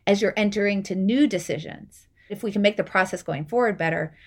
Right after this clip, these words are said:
we're gonna be a lot better off. So that brings us to the six steps, because what we're trying to do is capture that essence of counterfactual thinking, but in a forward-looking way, which really becomes thinking about scenario planning. What are the different scenarios that might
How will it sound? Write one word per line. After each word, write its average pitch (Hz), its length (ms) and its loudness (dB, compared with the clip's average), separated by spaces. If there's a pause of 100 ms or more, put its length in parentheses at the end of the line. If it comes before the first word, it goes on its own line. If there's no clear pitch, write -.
(300)
we're 196 240 4
gonna 180 140 0
be 180 80 2
a 170 80 4
lot 165 200 2
better 147 280 2
off. - 340 -2 (380)
So 208 380 6
that 220 240 4
brings 226 200 0
us 185 180 2
to 190 100 -2
the 175 100 -2
six 165 300 -4
steps, 247 360 2
because 202 280 -2
what 233 160 6
we're 277 80 6
trying 233 220 0
to 185 60 -2
do 214 140 0
is 190 220 -2 (120)
capture 254 460 2
that 190 200 4
essence 180 380 0
of 175 100 -10
counterfactual 165 760 -4
thinking, 202 380 -2
but 175 200 2
in 202 140 0
a 180 80 0
forward-looking 180 720 -2
way, 185 400 2
which 185 180 -8
really 196 220 2
becomes 165 420 -6
thinking 170 300 -4
about 151 400 -4
scenario 175 500 2
planning. 170 300 -6
What 180 140 0
are 185 60 2
the 180 120 0
different 165 280 -6
scenarios 151 580 0
that 165 140 -6
might 151 340 -4